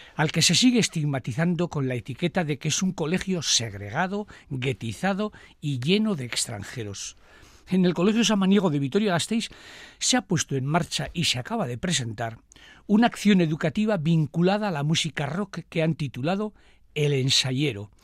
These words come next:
y para el que cuentan con el apoyo de Ayuda en Acción y la Fundación Doble Sonrisa. Este innovador proyecto se ha comenzado con doce adolescentes entre los trece y los catorce años que se reúnen a ensayar durante dos horas, dos días por semana,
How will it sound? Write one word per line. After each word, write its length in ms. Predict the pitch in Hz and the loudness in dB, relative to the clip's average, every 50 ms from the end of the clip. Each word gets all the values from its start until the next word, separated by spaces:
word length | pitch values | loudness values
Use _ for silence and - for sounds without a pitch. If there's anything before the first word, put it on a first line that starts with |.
| - - - - - - | -20 -20 -20 -20 -14 -6
y 120 | - 165 143 | -4 -4 -2
para 200 | - 170 151 151 | 0 0 0 0
el 100 | 147 139 | 0 -2
que 120 | - 160 | -2 -2
cuentan 400 | 131 - 214 226 214 - 233 226 | 0 2 2 2 2 2 0 0
con 180 | - 202 175 156 | 0 0 0 0
el 120 | 143 139 | 0 -2
apoyo 420 | 135 127 - - 190 185 196 214 202 | -4 -4 -2 0 0 2 2 0 0
de 100 | 160 139 | 0 -2
Ayuda 320 | 131 131 170 196 170 165 | 2 4 6 6 6 6
en 100 | 139 131 | 4 0
Acción 440 | 123 - - - - 175 180 185 175 | -2 -4 -6 -2 2 2 4 4 2
y 60 | 147 | 2
la 100 | 135 135 | 0 -2
Fundación 720 | - - 139 131 123 123 - - 170 175 175 180 185 - - | -4 -6 -6 -4 -4 -4 -2 0 2 2 2 2 0 -4 -10
Doble 680 | - 143 139 131 127 170 170 147 147 135 135 117 - - | -14 -10 -6 0 4 4 4 4 2 0 -2 -4 -8 -10
Sonrisa. 680 | - - - 131 123 117 117 117 107 - - - - _ _ _ _ - - - - - - - - - - | -8 -6 -6 -4 -4 -4 -4 -4 -4 -4 -4 -6 -8 _ _ _ _ -20 -20 -20 -20 -20 -20 -20 -20 -4 0
Este 240 | 226 247 - - 277 | 2 4 4 6 4
innovador 500 | 262 254 196 165 151 147 156 170 151 123 | 6 6 4 4 4 4 2 2 2 0
proyecto 640 | - 139 131 131 135 156 170 147 - - 117 139 156 _ _ _ _ _ _ _ _ _ _ _ - | -2 -6 -4 -2 0 0 0 -2 -4 -10 -14 -14 -16 _ _ _ _ _ _ _ _ _ _ _ -12
se 160 | - - 196 | -2 0 2
ha 40 | 180 | 4
comenzado 520 | - 214 214 226 190 - 226 233 240 226 | 6 6 6 6 6 6 4 2 2 0
con 240 | - - 180 170 165 | 0 2 2 2 4
doce 260 | 170 262 233 - - | 4 2 2 2 0
adolescentes 720 | 175 165 175 170 151 147 - - 208 208 214 185 - - - | 0 0 0 0 0 -2 -2 -2 -2 -2 -2 -2 -4 -2 -2
entre 200 | 151 139 - 143 | -2 -2 -2 -2
los 200 | 135 123 - - | -4 -4 -4 -4
trece 240 | - 185 185 165 170 | -4 -2 -2 -2 -2
y 20 | |
los 160 | 135 127 - - | -4 -4 -6 -6
catorce 460 | 143 117 - 170 151 - - 170 185 | -6 -4 -2 -4 -4 -2 -2 -2 -2
años 320 | 185 160 143 143 - - - - - - - - - - - _ | -2 -2 -4 -6 -8 -12 -16 -20 -20 -20 -20 -20 -20 -20 -16 _
que 120 | - 170 156 | -2 0 2
se 160 | - 185 170 | 4 4 4
reúnen 420 | 160 175 196 220 233 247 233 208 | 4 4 4 6 6 4 4 4
a 60 | 185 | 4
ensayar 440 | 170 160 - - 156 165 185 202 185 | 4 4 4 2 2 2 2 2 2
durante 360 | 156 160 160 156 143 - 165 | 2 2 2 0 0 0 0
dos 280 | 151 156 240 208 - - | 2 2 2 2 2 0
horas, 320 | 247 247 247 202 180 147 | -2 -2 -4 -4 -4 0
dos 200 | - 196 180 147 | 2 2 2 4
días 300 | 151 196 214 170 123 - | 4 2 2 2 0 -2
por 200 | - - 185 175 | -6 -6 -4 -4
semana, 440 | - - 147 160 165 156 131 113 120 | -2 -2 0 0 0 -2 -2 -4 -8